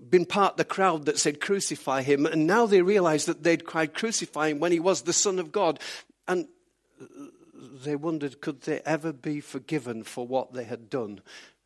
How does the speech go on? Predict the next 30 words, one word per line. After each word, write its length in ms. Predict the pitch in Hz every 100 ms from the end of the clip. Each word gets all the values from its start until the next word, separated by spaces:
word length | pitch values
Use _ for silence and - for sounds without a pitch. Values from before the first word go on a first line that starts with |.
| -
They 160 | 120
were 240 | 117 139 113 _ -
convicted, 600 | 135 127 143 - 98 98
we 160 | 110
might 260 | 104 101 -
say. 300 | 104 107 - _ _ _ _ _ _ _ _ _ _ -
"What 220 | 185 -
shall 220 | - 175
we 160 | 170 165
do?" 320 | 175 139 - _ _ _ _ _
And 100 | 113
Peter 260 | - 151 -
says, 300 | - 131 - _ _
"Repent. 440 | 165 180 262 160 _ _ _ _ _ _ _
Say, 160 | -
'I'm 100 | 196
sorry.' 400 | 190 214 185 110 _ _ _ _ _ _ _ _ _
Admit 300 | 151 170 208
you 140 | 175 170
were 100 | 156
wrong. 340 | 185 139 101 _ _ _ _ _ -
Be 80 | 180
willing 340 | 180 196 185
to 160 | 165 170
change 600 | - - 196 185 170 151
your 180 | 160 -
attitude 560 | 175 165 147 147 139
in 140 | 131 139
your 100 | 139
relationship, 760 | 143 151 175 - 143 - 135